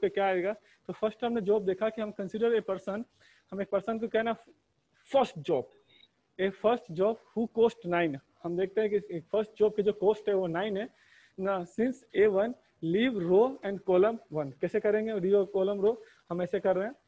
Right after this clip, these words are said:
कि हमने first ही first क्या किया कि हमने नाइन को select किया और नाइन के respect में जो हमारे पास रो थी और कॉलम था उसको मैंने हटा दिया। और mean इसका जो lower bond आएगा नाइन,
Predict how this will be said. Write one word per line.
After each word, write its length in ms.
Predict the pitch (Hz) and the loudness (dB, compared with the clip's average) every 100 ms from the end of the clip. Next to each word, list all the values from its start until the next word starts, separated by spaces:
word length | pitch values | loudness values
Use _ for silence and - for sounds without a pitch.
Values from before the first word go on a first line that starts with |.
| _ _ _ | _ _ _
कि 60 | 190 | -6
हमने 200 | 190 208 | -4 -4
first 260 | 208 190 | -2 -2
ही 60 | 233 | -4
first 320 | - 220 _ | -6 -8 _
क्या 120 | 220 | -4
किया 220 | 208 202 233 | -2 -2 -4
कि 380 | _ _ - | _ _ -6
हमने 120 | 220 202 | -4 -2
नाइन 280 | 170 202 | 0 0
को 100 | 220 | -2
select 360 | 226 190 220 - | 0 2 0 2
किया 140 | 202 | 2
और 160 | 226 190 | 2 -4
नाइन 200 | 170 202 | -4 2
के 100 | 208 | 2
respect 380 | 208 - 214 220 | 2 -2 -4 -2
में 60 | |
जो 120 | 202 208 | 0 0
हमारे 180 | 196 | 0
पास 220 | 214 214 - | 0 -2 -2
रो 240 | 165 185 | 2 2
थी 180 | 208 220 | 2 0
और 140 | 220 196 | 0 0
कॉलम 260 | 190 202 | -2 -2
था 120 | 190 | -2
उसको 220 | 202 - 202 | -4 -2 -4
मैंने 140 | 190 | -2
हटा 200 | 165 165 | -2 -2
दिया। 260 | 143 143 139 _ _ _ | 0 -6 -8 _ _ _
और 80 | 175 | -4
mean 180 | 175 202 | -2 -4
इसका 300 | 190 - 214 | -8 -2 2
जो 120 | 220 | 4
lower 240 | 190 214 | 4 2
bond 200 | 208 214 | 2 0
आएगा 200 | 208 208 | 2 2
नाइन, 300 | 202 165 226 | 0 -2 -4